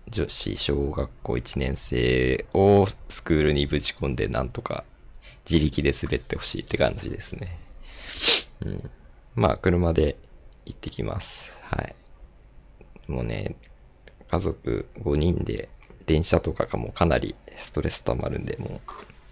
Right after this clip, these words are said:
最近はどこも車で行きたい感じですね。スタッドレスタイヤを履いてないので、まあ、レンタルするんですけど。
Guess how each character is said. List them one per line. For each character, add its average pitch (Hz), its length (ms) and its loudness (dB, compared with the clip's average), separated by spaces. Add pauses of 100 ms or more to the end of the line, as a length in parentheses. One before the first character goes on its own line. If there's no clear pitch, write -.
最 - 220 -8 (100)
近 71 200 0
は 67 180 -4 (120)
ど 76 80 0
こ - 100 -6
も - 160 -6
車 67 320 -4
で 65 80 0
行 - 80 -2
き - 60 -12
た - 160 -4
い - 40 -2
感 - 220 -8
じ - 100 -18
で - 80 -14
す - 120 -14
ね。 - 40 -20 (680)
ス - 80 -18
タ 85 140 2
ッ - 120 0
ド - 80 4
レ - 60 10
ス - 220 4
タ - 140 4
イ 73 100 4
ヤ 58 100 4
を - 160 -2 (480)
履 - 160 4
い - 60 0
て - 100 0
な 69 140 2
い - 80 0
の - 120 -4
で、 - 120 -6 (1600)
ま - 140 -4
あ、 - 20 -4
レ - 120 -2
ン - 80 -4
タ - 140 -2
ル - 80 -6
す - 160 -8
る - 120 -8
ん 117 40 -6
で 92 100 -8
す - 80 -12
け - 120 -6
ど。 - 160 -10